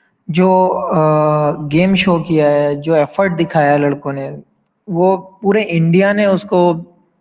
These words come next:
मुझे लगता है enjoy किया है। और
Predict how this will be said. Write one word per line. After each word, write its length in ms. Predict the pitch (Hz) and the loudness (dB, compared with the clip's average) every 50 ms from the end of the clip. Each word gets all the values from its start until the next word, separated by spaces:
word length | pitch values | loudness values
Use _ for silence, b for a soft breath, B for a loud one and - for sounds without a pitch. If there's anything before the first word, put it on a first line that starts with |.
| _ _ - | _ _ -4
मुझे 180 | 180 160 175 196 | 0 0 0 0
लगता 240 | 185 180 170 190 185 | 0 -2 0 0 -2
है 140 | 180 175 | 0 2
enjoy 380 | 165 147 143 151 151 170 185 185 | 0 0 2 2 2 2 0 0
किया 260 | 160 175 165 147 131 | 0 0 0 0 0
है। 200 | 123 127 127 b b b b b b b b b b b b b _ _ | -2 -6 -10 b b b b b b b b b b b b b _ _
और 600 | - 151 151 151 151 151 143 147 156 - - - | -2 0 2 2 2 0 0 -4 -8 -12 -18 -20